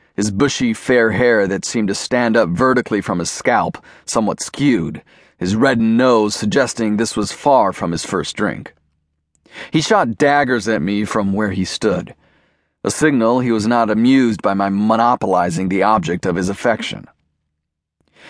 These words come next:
Normally, I'd stand my ground, but I had to find Hal. "Sorry I can't stay and talk."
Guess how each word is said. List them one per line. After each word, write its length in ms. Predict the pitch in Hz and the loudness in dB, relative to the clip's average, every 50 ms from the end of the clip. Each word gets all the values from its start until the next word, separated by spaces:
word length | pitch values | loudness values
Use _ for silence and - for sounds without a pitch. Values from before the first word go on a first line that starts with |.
| - - - | -18 -8 -2
Normally, 640 | - 160 220 262 269 262 220 165 135 120 117 117 117 | 2 4 4 4 6 4 4 4 2 2 2 2 2
I'd 160 | 113 113 - | 0 -2 -4
stand 400 | - - - 147 139 135 127 113 | -6 -4 0 0 2 2 2 0
my 100 | 110 104 | 0 0
ground, 640 | 98 92 120 131 127 120 101 85 82 80 78 - - | 0 0 0 0 2 0 0 -2 -2 -4 -6 -6 -4
but 140 | - - 113 | -4 -2 -2
I 40 | |
had 200 | 110 120 156 143 | 0 0 0 0
to 80 | 117 107 | -2 -2
find 280 | - - 120 101 90 80 | -2 -2 0 0 0 -2
Hal. 380 | - 110 104 92 85 - - - _ _ _ _ _ _ _ _ _ _ _ _ _ _ _ _ _ - - - | -2 -2 -2 -2 -4 -6 -12 -18 _ _ _ _ _ _ _ _ _ _ _ _ _ _ _ _ _ -20 -14 -10
"Sorry 440 | - - 160 160 165 156 143 127 | -4 0 2 4 4 4 4 4
I 80 | 120 113 | 2 2
can't 280 | - - 131 120 107 - | 0 -2 -2 -2 -2 -4
stay 200 | - - 110 104 | -4 -2 -2 -2
and 140 | 101 92 | -2 -2
talk." 400 | - - 104 95 92 90 - - | -2 0 0 0 0 -2 -6 -12